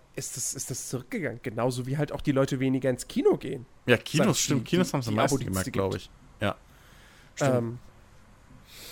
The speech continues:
Speaker 1: ne, und es ist
Speaker 2: Ja.
Speaker 1: halt einfach, ich,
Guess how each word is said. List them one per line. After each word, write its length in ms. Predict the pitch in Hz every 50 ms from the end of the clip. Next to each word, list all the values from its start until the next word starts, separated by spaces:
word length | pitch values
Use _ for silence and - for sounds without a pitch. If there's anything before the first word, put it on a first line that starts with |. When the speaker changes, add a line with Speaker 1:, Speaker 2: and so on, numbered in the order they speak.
| - - - - - - - - - - - - - - - -
Speaker 1:
ne, 200 | 151 170 208 196
und 120 | 180 185
es 120 | 170 160 180
ist 100 | 214 240
Speaker 2:
Ja. 80 | 285
Speaker 1:
halt 200 | 277 262 247 -
einfach, 340 | 151 156 147 - 160 143 - 233 - 165
ich, 140 | 160 165 -